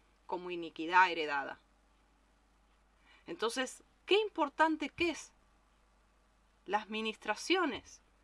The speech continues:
que el Padre en este tiempo es glorioso lo que Él está haciendo, nos ha estado llamando y convocando primeramente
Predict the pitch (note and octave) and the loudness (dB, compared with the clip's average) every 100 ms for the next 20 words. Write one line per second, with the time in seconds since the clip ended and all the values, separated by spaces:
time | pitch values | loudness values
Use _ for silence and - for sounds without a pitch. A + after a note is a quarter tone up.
0 | _ _ - F#3 B3+ D4+ D#4 D#4 A#3+ C4 | _ _ -10 0 4 4 4 0 -2 -4
1 | - A#3+ - D#4 E4 - B3+ A#3+ - - | -8 -10 -2 0 0 0 -2 -4 -8 -20
2 | - - E4 D4+ A3+ A3+ D#4 G4 - A#3 | -14 0 0 2 0 0 -2 -4 -4 -4
3 | G#3 A#3+ C4+ - A3+ - D#4 C#4+ A3+ G#3 | -4 -6 -8 -10 -14 -8 -6 -6 -8 -8
4 | C#4 - - D4 - - G#3 C4+ D4+ C#4 | -10 -10 -4 -2 -2 -8 -2 -2 -2 -2
5 | B3 A3+ C#4 C#4+ D4 D4 - - - - | -2 2 0 2 0 0 -4 -20 -20 -20
6 | - _ _ _ _ - A3+ - A3 G#3+ | -20 _ _ _ _ -8 -6 -2 -2 0
7 | G#3+ D#4 F#4 E4 - A#3 C4 F#4+ F4 F4 | 4 6 6 2 2 2 4 6 6 4
8 | F#4 F4+ D#4+ C#4 | 2 4 4 2